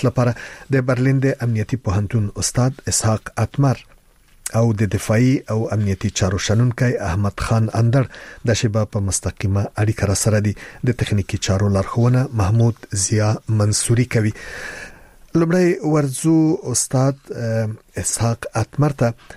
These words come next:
اتمر صاحب، تاسو ته دا وضعیت څه ډول ښکاریږي؟ آیا د امریکا او طالبانو ترمنځ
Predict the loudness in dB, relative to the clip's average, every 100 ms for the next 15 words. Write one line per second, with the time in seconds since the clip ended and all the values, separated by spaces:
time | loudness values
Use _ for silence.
0 | -4 -4 0 0 0 -2 -2 -2 -2 -2
1 | -4 -2 -2 -4 -2 0 2 2 0 0
2 | -4 -18 -4 -2 2 2 0 -4 -4 0
3 | 2 0 2 0 0 -8 _ 0 2 2
4 | 2 2 2 -2 -4 -4 -2 0 0 0
5 | 0 2 0 0 -2 0 2 2